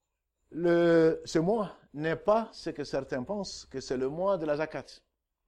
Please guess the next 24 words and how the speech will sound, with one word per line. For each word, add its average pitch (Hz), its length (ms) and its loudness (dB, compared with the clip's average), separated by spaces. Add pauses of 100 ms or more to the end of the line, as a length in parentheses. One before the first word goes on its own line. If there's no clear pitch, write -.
C'est-à-dire, 151 640 -6 (280)
je 107 140 -4
vais 180 120 8
attendre, 190 640 6 (360)
euh, 135 400 -2
comme 147 400 -4 (280)
des 127 100 -4
personnes 131 480 -6
éprouvées 147 480 -4 (140)
viennent, 160 360 -2 (440)
soit 120 240 0
par 127 100 2
la 117 120 0
pauvreté, 135 600 -6 (240)
soit 127 320 -4
par 113 160 -2
autre 120 220 -10
chose, 180 340 -4 (340)
par 113 200 -6
le 107 180 -8
manque 127 240 -8
de 113 80 -10
crainte 120 200 -8
d'Allah, 165 360 -4